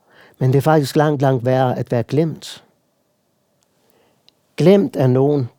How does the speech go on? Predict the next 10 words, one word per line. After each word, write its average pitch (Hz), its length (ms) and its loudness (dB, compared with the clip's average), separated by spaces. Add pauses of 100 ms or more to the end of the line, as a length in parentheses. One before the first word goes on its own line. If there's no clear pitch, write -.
(100)
der 143 60 4
endnu 156 240 4
lever. 170 540 0 (1600)
For 151 120 -6
så 196 120 -2
er 196 40 2
man 170 160 2
jo 113 180 -4 (1500)
ubetydelig. - 680 -6 (1400)
Værdiløs. 175 840 -2